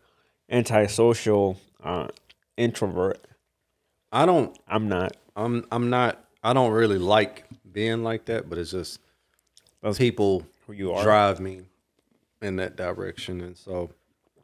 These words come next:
Speaker 1: Can I ask a question?
Speaker 2: Mm.
Speaker 1: So when you were little, were you like this, or were you more, like,
Speaker 2: I
Speaker 1: sociable?
Speaker 2: No, I've been this way my whole life. Maybe, like, when I was, like, <sighs> probably, like, you know, like,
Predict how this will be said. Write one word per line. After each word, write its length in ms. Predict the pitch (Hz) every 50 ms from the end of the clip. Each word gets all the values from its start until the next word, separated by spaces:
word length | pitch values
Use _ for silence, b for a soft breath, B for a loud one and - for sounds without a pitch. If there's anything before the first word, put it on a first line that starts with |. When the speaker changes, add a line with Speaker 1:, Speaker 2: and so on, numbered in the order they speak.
| _ _ _ _ _ _ - _ - - _ _ -
Speaker 1:
Can 120 | - 120
I 80 | 120 120
ask 200 | 120 123 - -
a 60 | 113
question? 460 | - - 107 110 - - 143 139 131 - _ _ _ -
Speaker 2:
Mm. 280 | 107 104 98 92 92 92 _ _ _
Speaker 1:
So 160 | - 123 117
when 140 | 117 117 113
you 80 | 117 135
were 160 | 147 139 123
little, 320 | 101 110 117 117 139 139 113
were 120 | 107 107
you 160 | 107 110 117 117
like 220 | 113 113 123 -
this, 240 | - 180 180 170 -
or 60 | 117 110
were 80 | 110 110
you 120 | 110 110
more, 220 | 107 107 107 107 110
like, 180 | 113 101 104 98
Speaker 2:
I 40 |
Speaker 1:
sociable? 640 | - - 117 107 104 - - 101 90 95 71 85 - _ _ -
Speaker 2:
No, 300 | 113 104 101 98 98 104
I've 140 | 107 98 98
been 160 | 98 98 92
this 180 | 95 92 - -
way 120 | 101 95 90
my 160 | 90 92 90
whole 220 | 90 95 92 90
life. 200 | 90 95 101 -
Maybe, 360 | 110 120 135 156 156 147 139 127
like, 260 | 107 104 104 92 87
when 120 | 92 95
I 100 | 101 104
was, 200 | 101 98 90 80
like, 360 | 87 80 80 78 - - - _ _ _ _ _ _ _ _ _ _ _ _ _ _ _ _ _ _ _ _ _ _ _ _ _ _ _ _ _ _ _ _ _ _ _ B
<sighs> 0 | B B B B B B B B B B B B B B B _ - 117
probably, 380 | 120 135 139 131 131 131 123
like, 360 | 117 113 107 101 92 - - _ _ _ _ _ _ _ _ _ _ _ _ _ _ _ _ _ _ _ _ _ _ _ _ _ _ _ _ _ _ _ _ _ _ _ _ _ _ _ _ _ _ _
you 160 | 107 110 107
know, 300 | 98 90 90 90 90 82 80
like, 180 | 85 87 85